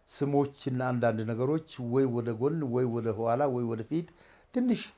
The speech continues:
እየተሸረፉ ወይ እየተጨመሩ ይመጣሉ እንጂ ዳውሮ ማለት ዳራ ማለት ነው። ዳሮ ህዝብ፣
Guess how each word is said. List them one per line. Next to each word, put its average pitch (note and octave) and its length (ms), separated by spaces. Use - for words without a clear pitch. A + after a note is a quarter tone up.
እየተሸረፉ C3+ 760
ወይ D3 140
እየተጨመሩ A2+ 640
ይመጣሉ A2 520
እንጂ B2 200
ዳውሮ C3 480
ማለት A2 340
ዳራ D3 300
ማለት F2 340
ነው። E2+ 160
ዳሮ C#3+ 280
ህዝብ፣ F2 280